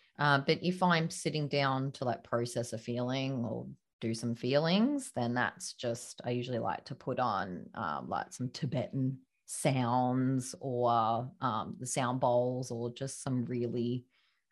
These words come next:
um, that sort of sound I like. And then I'll just sit there, um, and, and process. Or sometimes I even, um, do that now and I just sort of look at something in front of me, you know,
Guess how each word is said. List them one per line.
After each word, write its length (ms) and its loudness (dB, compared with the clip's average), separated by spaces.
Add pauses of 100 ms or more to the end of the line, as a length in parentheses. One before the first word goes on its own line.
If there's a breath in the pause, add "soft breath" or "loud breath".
(120)
um, 420 -2
that 240 4
sort 240 2
of 140 -4
sound 560 4
I 100 10
like. 420 6
And 160 0
then 140 0
I'll 160 -2
just 260 -8
sit 220 -10
there, 420 -4 (1120)
um, 500 -6 (120)
and, 400 -4
and 180 -4
process. 720 -6 (260 soft breath)
Or 320 8
sometimes 520 6
I 140 10
even, 640 4 (120)
um, 320 4
do 160 0
that 220 2
now 340 4
and 100 0
I 120 2
just 320 -6
sort 160 0
of 160 -2
look 200 -4
at 140 -4
something 380 0
in 100 2
front 220 0
of 120 2
me, 280 0 (720)
you 120 -6
know, 340 2